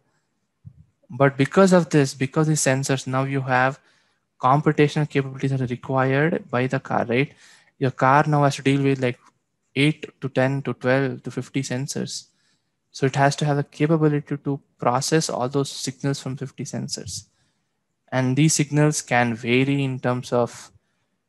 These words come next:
where, you know, size. It can be very heavy signal where you have things from camera coming in, or you have very, you know, light data coming in from G P S because it's only giving you coordinates.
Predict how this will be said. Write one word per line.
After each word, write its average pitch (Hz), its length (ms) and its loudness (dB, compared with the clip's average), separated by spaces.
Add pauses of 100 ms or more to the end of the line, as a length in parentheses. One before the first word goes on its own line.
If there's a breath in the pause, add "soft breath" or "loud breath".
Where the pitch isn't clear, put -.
(140)
where, 131 420 4
you 110 60 -2
know, 143 400 -4 (320)
size. 151 640 0
It 120 120 -14
can 117 260 -4
be 113 100 -4
very 117 340 -2
heavy 131 320 0
signal 143 440 -4 (560)
where 117 200 2
you 117 140 0
have 120 400 2 (100)
things 123 240 -2
from 107 560 -4 (140)
camera 147 360 2
coming 151 380 0
in, 151 340 -2 (640)
or 123 180 4
you 123 140 2
have 127 300 2
very, 135 600 0 (180)
you 123 60 -8
know, 113 100 -2
light 120 440 2
data 135 360 2
coming 131 340 -4
in 135 140 -4
from 120 260 -4
G 143 160 -2
P 151 180 -4
S 151 360 -2 (480 soft breath)
because 131 260 -2
it's 127 160 -2
only 123 140 -2
giving 123 260 -6
you 117 80 -8
coordinates. 139 800 -2